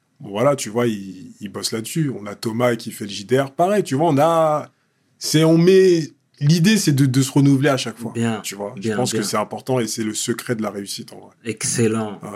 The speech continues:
Speaker 2: excellent, excellent, excellent. Et, euh, là, pour le coup, aujourd'hui, je vois, t'as toujours le sourire, t'es toujours comme ça, on est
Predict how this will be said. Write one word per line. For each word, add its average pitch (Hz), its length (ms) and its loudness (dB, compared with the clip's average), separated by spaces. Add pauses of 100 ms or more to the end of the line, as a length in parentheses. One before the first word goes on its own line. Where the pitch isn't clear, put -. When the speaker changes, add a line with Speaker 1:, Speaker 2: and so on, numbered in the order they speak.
(200)
Speaker 2:
excellent, 110 500 0
excellent, 104 480 -2
excellent. 98 480 -6 (360)
Et, 139 220 6
euh, 127 200 4 (800)
là, 170 280 4
pour 151 260 4
le 143 140 4
coup, 160 340 0
aujourd'hui, 135 760 0 (560)
je - 140 -8
vois, 143 200 2
t'as 139 120 0
toujours 147 340 4
le 147 100 6
sourire, 151 560 4
t'es 156 100 0
toujours 165 300 4
comme 170 160 4
ça, 165 420 4
on 180 60 4
est 190 80 6